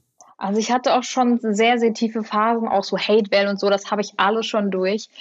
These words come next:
Aber ich muss sagen, mir kam nie der Gedanke, dass ich gesagt habe, "So, ich höre damit jetzt auf", weil es hat mir einfach zu viel Spaß gemacht. Und ich habe einfach zu viele Leute hinter mir gehabt, die mich trotzdem unterstützt haben, auch wenn sehr viel Hate da war.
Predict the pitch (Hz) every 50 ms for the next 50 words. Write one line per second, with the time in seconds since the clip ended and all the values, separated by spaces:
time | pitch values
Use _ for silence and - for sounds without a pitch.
0 | - - - - - - - 208 240 269 277 294 277 - - 254 240 - - 233
1 | 254 277 277 262 247 233 240 240 220 226 220 226 226 254 302 294 285 254 233 240
2 | 220 214 220 226 240 254 254 247 226 220 220 233 208 - - 202 208 208 214 220
3 | 220 - 226 214 208 190 208 214 - 208 202 - 220 220 220 220 214 208 202 -
4 | 196 196 - - - 208 208 196 208 196 196 196 - 240 233 - 226 220 214 -
5 | 214 208 - - - - 240 240 240 - - 233 226 233 - - 220 220 226 220
6 | - - 208 196 196 196 220 - _ _ _ _ _ _ - - - _ _ -
7 | - 214 214 214 - - - - 233 - - 214 214 226 208 - - - 269 254
8 | 262 262 233 233 233 233 233 233 226 233 226 226 240 220 214 220 208 202 208 220
9 | 220 - 233 214 214 208 - - - 254 254 - - - 262 240 220 214 220 220
10 | 226 202 - - 233 - - - - 208 202 202 - - 202 - - 214 220 220
11 | 202 208 214 208 220 220 185 190 220 226 247 - - - 208 185 185 180 180 180
12 | 180 190 214 220 -